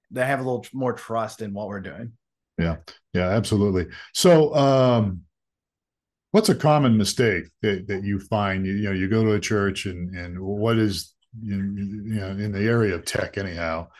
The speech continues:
Speaker 2: what, what's one of the most common mistakes? What's maybe the two or three most common mistakes that you run into when you walk in the door?
Speaker 1: Yeah, too, too much. So you look at a sound booth and, um, you know,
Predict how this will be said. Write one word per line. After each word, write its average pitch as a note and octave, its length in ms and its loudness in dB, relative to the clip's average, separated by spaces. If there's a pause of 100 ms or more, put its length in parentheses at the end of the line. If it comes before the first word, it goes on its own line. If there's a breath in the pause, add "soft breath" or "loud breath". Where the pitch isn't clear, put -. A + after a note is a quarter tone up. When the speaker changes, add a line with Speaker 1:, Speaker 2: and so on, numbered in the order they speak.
(160 soft breath)
Speaker 2:
what, B2+ 180 2
what's C#3+ 320 2
one A#2+ 160 2
of A2+ 80 4
the G#2 60 2
most G#2 400 0
common G2+ 360 0
mistakes? F2+ 400 -6
What's - 260 0
maybe A2 220 2
the F#2+ 120 -2
two A2 260 0
or G2 80 0
three G2 240 -6
most F#2 280 -4
common F#2+ 320 -2
mistakes F2+ 420 -6
that F#2 100 -10
you G2+ 160 2
run G2+ 200 2
into F2 460 -4 (220 loud breath)
when F#2 120 -6
you F#2 80 -2
walk F#2 280 0
in F#2 60 -2
the D#2+ 100 -8
door? E2 360 -8 (1600)
Speaker 1:
Yeah, F#2+ 340 -4
too, F#3+ 480 -2 (140)
too E3+ 160 -2
much. B2+ 800 -2 (320)
So C3 380 0
you B2 160 2
look D3+ 180 0
at D#3 80 2
a C#3 80 0
sound C#3 360 -2
booth D3 340 -2
and, A#2+ 680 -4
um, A2 580 -6 (300)
you C3+ 120 -4
know, A2+ 340 -2